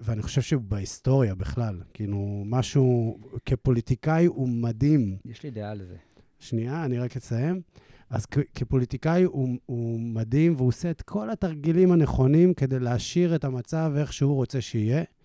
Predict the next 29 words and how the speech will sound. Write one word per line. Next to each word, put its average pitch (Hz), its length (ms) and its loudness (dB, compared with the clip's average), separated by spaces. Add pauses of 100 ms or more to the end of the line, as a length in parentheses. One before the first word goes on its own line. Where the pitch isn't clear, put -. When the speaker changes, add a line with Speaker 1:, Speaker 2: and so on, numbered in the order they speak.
(560)
Speaker 1:
אבל 120 300 0
אי 185 140 8
אפשר 147 280 4
לקרוא 135 320 6
לזה 120 220 2
מנהיג. 107 380 0 (1300)
ואני 110 600 -6
חושב - 180 0
שאין 175 520 4
לנו 202 380 6
פה 131 340 2
איזה 123 400 -4
מישהו 165 240 0
שאפשר 156 280 -2
להסתכל 143 360 -6
עליו 190 220 -2
ולהגיד, 139 320 -2
כאילו, 151 200 2
"אוקיי, 160 420 2
זה 147 200 2
המנהיג 160 400 2
הבא 151 240 0
שבא, 143 420 0 (320)
ש-, - 120 -4 (160)
שכולנו 156 680 -2
נלך 160 340 0
רב 147 180 4
ויביא 120 340 2
קצת - 360 -4